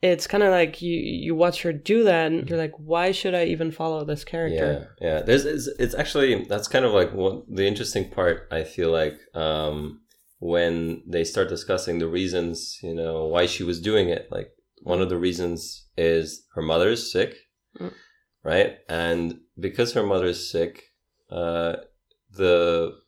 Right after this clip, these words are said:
Speaker 2: Bolshoi company, uh, pays for her medical, uh, treatment. And it's implied that if she, you know, once she loses it, once she loses that role and she's replaced,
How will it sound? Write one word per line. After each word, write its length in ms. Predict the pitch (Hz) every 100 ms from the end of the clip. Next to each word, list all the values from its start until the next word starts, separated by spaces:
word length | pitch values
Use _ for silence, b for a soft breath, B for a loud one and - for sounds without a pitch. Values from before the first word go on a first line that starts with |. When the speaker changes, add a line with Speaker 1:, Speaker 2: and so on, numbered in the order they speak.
| 92
Speaker 2:
Bolshoi 1040 | 82 90 92 - 90 87 87 85 82 82
company, 840 | - 85 82 80 80 82 82 - -
uh, 400 | 80 82 82 82 85
pays 480 | - 113 113 113 113
for 380 | - 104 101 98
her 240 | 95 92
medical, 1000 | 92 92 95 - 92 90 87 85 82 - -
uh, 560 | 85 82 80 80 80 95 _ _ _ _ _ -
treatment. 480 | - 92 82 76 - _ _ _ _ _ _ _ _ -
And 520 | 92 90 90 90 87 -
it's 180 | 85 -
implied 320 | 90 101 92
that 120 | 92
if 120 | 90
she, 760 | - 98 90 87 87 85 85 - _ _ _ _ -
you 100 | 101
know, 100 | 87
once 180 | 95 92
she 120 | -
loses 380 | 87 110 107 85
it, 320 | 82 - - _
once 200 | 87 85
she 140 | - 85
loses 340 | 90 90 82
that 360 | 80 78 - _
role 380 | 80 82 90 120
and 140 | 98 85
she's 220 | 85 82
replaced, 640 | 78 90 101 143 - -